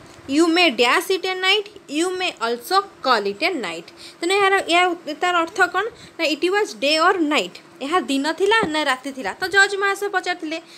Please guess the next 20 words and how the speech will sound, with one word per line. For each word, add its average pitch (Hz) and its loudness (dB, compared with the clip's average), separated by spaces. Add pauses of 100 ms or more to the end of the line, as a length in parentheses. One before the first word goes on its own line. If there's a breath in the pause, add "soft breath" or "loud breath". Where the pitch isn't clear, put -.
(140 loud breath)
ତ - 0
ଡେ 311 2
ଜାଗାରେ 381 2
ଫାଙ୍କା 240 -6
ସ୍ଥାନ 196 -10
ଥିଲା, 185 -8
ତମେ 302 -4
ଡେ 381 0
ଲେଖିବ। 349 0 (1000 loud breath)
ଡ୍ୟାସ୍ 311 4
ରିପ୍ଲାଏଡ୍, 240 -2
କିଏ 403 0
କହିଥିଲେ? 415 0 (120)
ଅଲି 277 4
କହିଥିଲେ। 262 -2 (180)
"You 339 4 (120)
may 427 2 (140)
call 320 6
it 339 0
a 302 0